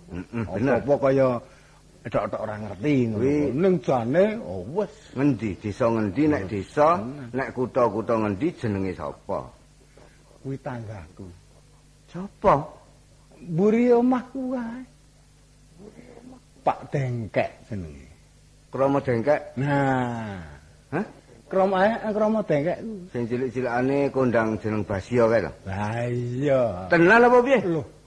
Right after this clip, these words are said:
Speaker 2: ning ngono.
Speaker 1: Piye?
Speaker 2: Kowe nek mrono njuk tulung, kon
Speaker 1: Mm-mm.
Speaker 2: nambane anakmu,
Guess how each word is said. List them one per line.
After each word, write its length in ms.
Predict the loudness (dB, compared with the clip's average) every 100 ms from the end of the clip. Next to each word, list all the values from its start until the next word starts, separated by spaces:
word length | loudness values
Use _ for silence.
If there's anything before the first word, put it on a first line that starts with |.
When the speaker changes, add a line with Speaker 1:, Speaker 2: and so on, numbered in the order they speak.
| -20 -8 0
Speaker 2:
ning 400 | 2 4 2 2
ngono. 480 | 2 2 0 -2 -10 -12
Speaker 1:
Piye? 240 | -8 -8 -8
Speaker 2:
Kowe 240 | -4 2 2
nek 160 | 4
mrono 480 | 2 4 4 4 4
njuk 240 | 2 -2 -4
tulung, 640 | -4 -2 0 -2 -4 -2
kon 80 | 0
Speaker 1:
Mm-mm. 80 | 2
Speaker 2:
nambane 420 | 0 -2 -4 -4
anakmu, 500 | -4 -6 -6 -4